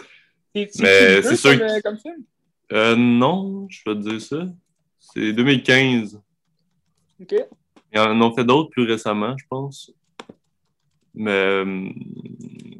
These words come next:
Speaker 2: c'est ça. Et puis, il y a des images un peu, euh, plus cinématographiques aussi, là, des genres de hippies qui sont connect-, ils se connectent à,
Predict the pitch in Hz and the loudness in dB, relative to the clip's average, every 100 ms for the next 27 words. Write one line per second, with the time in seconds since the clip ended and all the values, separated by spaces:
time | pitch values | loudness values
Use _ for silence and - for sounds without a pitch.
0 | _ _ _ _ _ _ - 107 - 123 | _ _ _ _ _ _ -18 -12 0 2
1 | 123 104 113 113 120 113 113 120 139 143 | 2 2 0 4 4 2 4 6 6 4
2 | 120 107 135 139 127 104 - - - - | 0 0 0 4 4 2 -2 -8 -18 -20
3 | - - 123 127 - 113 113 113 110 113 | -20 -2 0 0 -2 -2 2 2 0 0
4 | 104 104 127 127 - 127 127 120 107 101 | 0 2 -2 -2 -6 -4 0 0 -2 -2
5 | 101 110 104 101 107 - 117 120 - 104 | 0 0 0 -2 -6 -6 -4 -4 -4 -6
6 | 101 113 104 98 - - - 113 110 117 | -4 -2 -2 -4 -8 -14 -4 0 2 0
7 | 117 98 98 92 | 2 2 0 -4